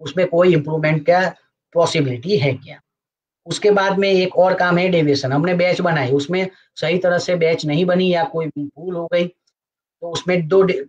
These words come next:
तरह के डेविएशन होते हैं। पहले तो हमने भूल कर दी, अगर वो mistake हमने कर दी है, तो उसके लिए जो form बना है, उसे अनप्लान deviation बोलते हैं, मतलब कि event हो गई, घटना घट चुकी है, उसके बाद हमको पता चला है। एक होता है कि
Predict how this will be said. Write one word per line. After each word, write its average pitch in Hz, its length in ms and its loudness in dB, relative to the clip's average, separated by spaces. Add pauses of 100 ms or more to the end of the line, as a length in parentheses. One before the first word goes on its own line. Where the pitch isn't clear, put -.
तरह 160 180 2
के 185 140 -2
डेविएशन 156 420 0
होते - 260 -12
हैं। - 140 -20
पहले 160 260 2
तो 180 80 0
हमने 170 280 0
भूल 160 260 -4
कर 156 200 0
दी, 117 240 -10 (380)
अगर 170 140 0
वो 180 120 2
mistake 165 400 -2
हमने 175 220 0
कर 165 220 0
दी 190 160 -2
है, 160 200 0 (340)
तो 156 100 -14
उसके 170 240 -4
लिए 190 200 0
जो 180 220 0
form 170 160 0
बना 160 220 0
है, 165 140 0
उसे 180 220 0
अनप्लान 165 440 -2
deviation 156 420 -2
बोलते 139 260 0
हैं, 175 60 2
मतलब 156 280 0
कि 175 240 -4 (240)
event 160 320 -2
हो 160 140 2
गई, 180 140 0
घटना 151 320 -2
घट 147 220 -2
चुकी - 240 -8
है, 180 60 2
उसके 147 280 0
बाद 156 340 -2 (280)
हमको 143 240 -8
पता 156 260 -4
चला 82 260 -12
है। 73 100 -18 (320)
एक 180 200 0
होता 170 280 0
है 180 140 2
कि 190 100 2